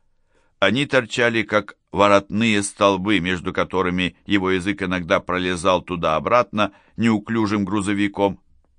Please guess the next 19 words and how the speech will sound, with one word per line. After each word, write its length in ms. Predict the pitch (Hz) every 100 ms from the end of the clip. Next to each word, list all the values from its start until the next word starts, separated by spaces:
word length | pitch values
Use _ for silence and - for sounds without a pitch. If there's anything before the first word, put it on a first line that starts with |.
| _ - - -
Родом 360 | - 180 214 190
он 220 | 180 131
был 200 | 139 160
из 280 | - 139 113 -
Олдема, 760 | 123 98 78 73 69 69 65 - _ _ _ _ -
и 100 | 98
вся 320 | - 117 110
его 140 | 104
речь 280 | 95 107 82
была 240 | 92 90
приправлена 760 | 90 90 - 87 87 87 90 85
местным 520 | 87 90 87 82 85
акцентом, 720 | 78 - - 156 180 185 165 - _ _ _ _ _
а 140 | - 92
тут 260 | 117 151
ещё 360 | 160 151 - 151
и 120 | 127
отсутствие 800 | 92 85 - 92 90 - 92 90
зубов. 600 | 78 85 64 50 - -